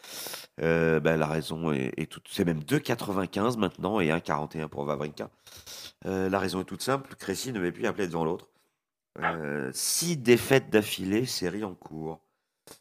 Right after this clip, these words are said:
Et sur terre battue, deux matchs, deux défaites contre Berrettini à Monte-Carlo, contre Carballés Baena à Marrakech. Sa dernière victoire remonte au vingt et un février contre Blancano à Marseille.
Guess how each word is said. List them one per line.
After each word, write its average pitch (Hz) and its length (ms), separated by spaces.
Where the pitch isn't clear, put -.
Et 78 120
sur 71 200
terre 76 180
battue, 73 320
deux 85 140
matchs, 67 280
deux 78 120
défaites - 480
contre - 260
Berrettini 76 500
à 73 40
Monte-Carlo, 71 500
contre - 280
Carballés 95 480
Baena 78 380
à - 160
Marrakech. 73 580
Sa - 280
dernière 120 440
victoire 107 840
remonte 101 540
au 90 80
vingt 110 380
et 110 80
un 123 120
février 101 840
contre 95 600
Blancano 104 720
à 82 60
Marseille. 80 680